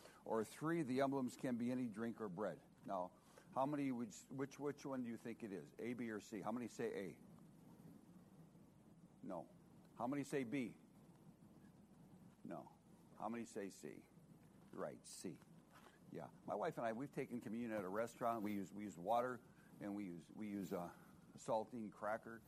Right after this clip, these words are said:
You know, just we're taking communion together. These are emblems to remember.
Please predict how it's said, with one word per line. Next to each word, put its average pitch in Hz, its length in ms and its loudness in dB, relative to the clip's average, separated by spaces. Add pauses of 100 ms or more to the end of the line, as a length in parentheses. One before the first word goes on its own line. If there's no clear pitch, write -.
(320)
You 120 80 -4
know, 107 160 0 (140)
just 143 160 -4 (160)
we're 120 160 -4
taking 131 240 0
communion 117 320 0
together. 104 360 2 (220)
These 131 180 2
are 123 220 4
emblems 160 540 4 (320)
to 151 100 2
remember. 120 720 2